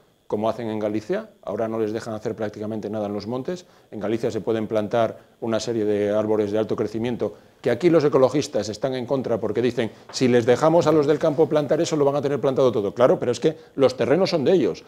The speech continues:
Los que viven en el campo son ellos. Tenemos que dejarles actuar. Y otra de las medidas que vamos a hacer es dejarles actuar.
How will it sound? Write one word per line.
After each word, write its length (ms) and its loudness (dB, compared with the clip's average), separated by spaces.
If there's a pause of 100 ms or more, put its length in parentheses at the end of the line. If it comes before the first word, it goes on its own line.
(180)
Los 220 2
que 100 0
viven 260 4
en 80 2
el 100 2
campo 280 0
son 180 -2
ellos. 380 -2 (220)
Tenemos 340 0
que 80 2
dejarles 340 2
actuar. 380 -2 (200)
Y 120 0
otra 160 4
de 80 4
las 100 2
medidas 320 0
que 80 -2
vamos 220 0
a 20 -2
hacer 300 -2
es 240 -2
dejarles 680 0
actuar. 460 -6